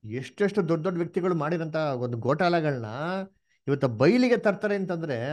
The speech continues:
ಅಷ್ಟು ಸಾಮಾನ್ಯವಂತ ವಿಚಾರ ಅಲ್ಲ. ಯೋಚನೆ ಮಾಡಿದ್ದೀನಿ, ಇವತ್ತು ಅರವಿಂದ್ ಕೇಜ್ರಿವಾಲ್ನ ಏನ್ ಮಾಡಿದ್ದಾರೆ? ಅರೆಸ್ಟ್ ಮಾಡಿದ್ದಾರೆ ಡೆಲ್ಲಿಯಲ್ಲಿ, ಕರೆಕ್ಟಾ? ಇತಿಹಾಸದಲ್ಲೇ ಚೀಫ್ ಪ್ರೀಸ್ಟ್ನ ಅರೆಸ್ಟ್ ಮಾಡಿರೋದು ಫಸ್ಟ್ ಟೈಮ್.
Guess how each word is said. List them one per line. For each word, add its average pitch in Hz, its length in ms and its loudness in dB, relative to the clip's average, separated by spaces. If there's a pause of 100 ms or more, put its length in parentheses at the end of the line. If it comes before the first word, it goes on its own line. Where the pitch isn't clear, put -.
(100)
ಅಷ್ಟು 135 260 -6
ಸಾಮಾನ್ಯವಂತ 180 580 -4
ವಿಚಾರ 151 300 -2
ಅಲ್ಲ. 147 160 -2
ಯೋಚನೆ 165 340 -2
ಮಾಡಿದ್ದೀನಿ, 156 360 -2 (520)
ಇವತ್ತು 143 380 2 (1300)
ಅರವಿಂದ್ 180 420 4
ಕೇಜ್ರಿವಾಲ್ನ 170 680 4
ಏನ್ 156 200 -4
ಮಾಡಿದ್ದಾರೆ? 120 320 0 (340)
ಅರೆಸ್ಟ್ 160 240 -2
ಮಾಡಿದ್ದಾರೆ 113 280 0 (220)
ಡೆಲ್ಲಿಯಲ್ಲಿ, 139 320 4
ಕರೆಕ್ಟಾ? 156 320 -2 (1300)
ಇತಿಹಾಸದಲ್ಲೇ 156 840 2 (500)
ಚೀಫ್ 220 280 2
ಪ್ರೀಸ್ಟ್ನ 190 440 -2
ಅರೆಸ್ಟ್ 175 340 -2
ಮಾಡಿರೋದು 135 420 0 (140)
ಫಸ್ಟ್ - 380 -4 (120)
ಟೈಮ್. 139 200 -4